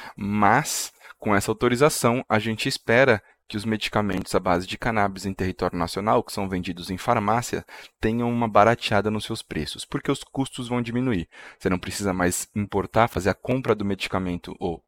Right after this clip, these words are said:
ou do princípio ativo pronto, tu pode fazer a extração dele aqui em território nacional e isso bara-, barateia custos pro desenvolvimento do fármaco. A gente espera que esse,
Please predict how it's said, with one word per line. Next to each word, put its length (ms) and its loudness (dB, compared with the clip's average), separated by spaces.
ou 80 -6
do 100 -6
princípio 420 -2
ativo 440 -4
pronto, 440 0
tu 80 -8
pode 300 2
fazer 400 4
a 100 -2
extração 460 2
dele 160 0
aqui 240 -4
em 80 -2
território 400 -2
nacional 480 0
e 20 0
isso 160 -8
bara-, 300 4
barateia 480 0
custos 500 -10
pro 120 -6
desenvolvimento 600 -4
do 100 -12
fármaco. 440 -4
A 40 -6
gente 200 -8
espera 280 2
que 120 -6
esse, 200 -8